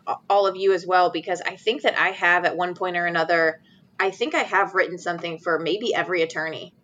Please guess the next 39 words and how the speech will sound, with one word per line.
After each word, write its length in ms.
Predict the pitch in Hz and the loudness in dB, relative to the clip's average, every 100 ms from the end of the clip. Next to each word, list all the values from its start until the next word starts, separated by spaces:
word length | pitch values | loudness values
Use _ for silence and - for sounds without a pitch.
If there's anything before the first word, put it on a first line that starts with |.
| - | -4
in 140 | 196 | -2
this 180 | 180 170 | -2 -2
office 600 | - 156 165 117 - - | 2 2 0 -4 -6 -6
while 200 | 165 170 | 2 4
I 100 | 160 | 4
clerked, 460 | 156 180 160 147 - | 2 0 0 -2 -10
because 220 | 175 - | -10 -4
I 60 | 165 | -4
clerked 360 | - 175 - | -2 -4 -4
here 220 | - 160 | -4 -2
all 160 | 147 160 | 2 2
through 220 | - 165 | 0 -4
law 180 | 147 - | -2 -2
school. 460 | - 202 202 208 - - - - _ - | -2 0 0 0 -4 -20 -20 -20 _ -4
And 480 | 196 190 185 180 175 - | 0 2 0 -2 -8 -6
it's 180 | 196 | -6
crazy 460 | - - 240 247 240 | -6 2 4 4 0
to 80 | 202 | 0
learn 260 | 180 180 | 0 0
that 120 | 185 185 | -2 0
there 120 | 185 | 2
is 160 | 214 | 2
no 440 | 196 180 175 175 175 _ _ | 2 -2 0 -2 -4 _ _
standard 500 | - - 196 190 180 | -8 -2 0 0 -2
format 520 | - 226 233 156 160 - _ | 0 0 0 -2 -8 -12 _
for 140 | - 190 | -4 -2
how 160 | 190 | 0
you 180 | 202 196 | 0 0
need 240 | 190 190 | -2 -4
to 100 | 190 | -4
write 200 | 180 185 | 0 2
anything, 520 | 185 262 247 165 175 214 | 2 0 -2 -6 -8 -10
'cause 160 | 185 | -4
every 260 | 160 175 220 | -2 0 2
attorney 360 | 208 190 190 185 | 0 -2 -4 -4
has 140 | 180 | -4
their 160 | 180 180 | -4 -4
own 140 | 175 | -6
style. 480 | - 208 180 165 | -2 2 2 0